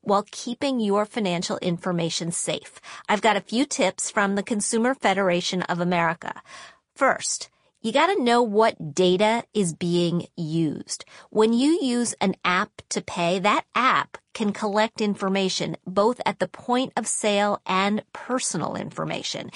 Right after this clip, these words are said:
It knows not just where you're buying and what you're buying and who you're doing business with and how much you're spending.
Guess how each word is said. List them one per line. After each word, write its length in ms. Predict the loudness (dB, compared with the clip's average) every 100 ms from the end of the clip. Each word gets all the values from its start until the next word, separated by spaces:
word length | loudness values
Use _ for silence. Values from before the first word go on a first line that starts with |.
| -14 -2
It 200 | -2 2
knows 320 | 2 2 2
not 260 | 2 2 2
just 340 | 0 0 -2 -4
where 340 | 0 2 2
you're 200 | 2 2
buying 480 | 4 4 2 2 0
and 160 | 2
what 180 | 2 2
you're 120 | 0
buying 440 | 2 4 4 2 0
and 120 | -2
who 180 | 0 0
you're 180 | 2 0
doing 300 | 2 2 2
business 420 | -2 -2 -4 0
with 260 | 0 0
and 120 | -2 -6
how 260 | -2 0
much 220 | 0 -2
you're 80 | -4
spending. 520 | -2 0 0 0 -2